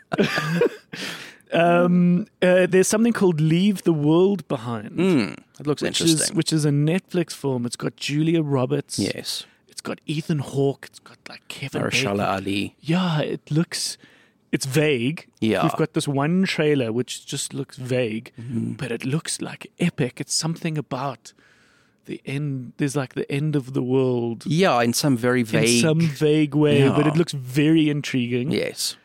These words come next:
Speaker 1: Um, and then something I thought, which is kinda cool, is Guillermo del Toro is gonna make Frankenstein.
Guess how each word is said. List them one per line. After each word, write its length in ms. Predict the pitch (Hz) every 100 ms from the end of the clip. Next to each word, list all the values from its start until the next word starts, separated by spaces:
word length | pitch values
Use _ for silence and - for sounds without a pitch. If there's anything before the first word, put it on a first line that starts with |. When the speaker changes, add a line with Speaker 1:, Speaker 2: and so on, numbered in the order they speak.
| _ _
Speaker 1:
Um, 360 | 151 143 147 160
and 180 | 160 160
then 340 | 170 220 240 -
something 320 | - 190 165
I 160 | - 208
thought, 260 | 254 -
which 140 | 156 -
is 60 |
kinda 280 | - 131 113 -
cool, 440 | - 107 113 208 - _ _ _
is 140 | 139
Guillermo 480 | - 139 143 165 185
del 220 | 160 151
Toro 340 | 143 - 175 170
is 100 | 139
gonna 200 | 151 143
make 260 | 143 139
Frankenstein. 1160 | - - - 202 214 190 135 - - - 110 135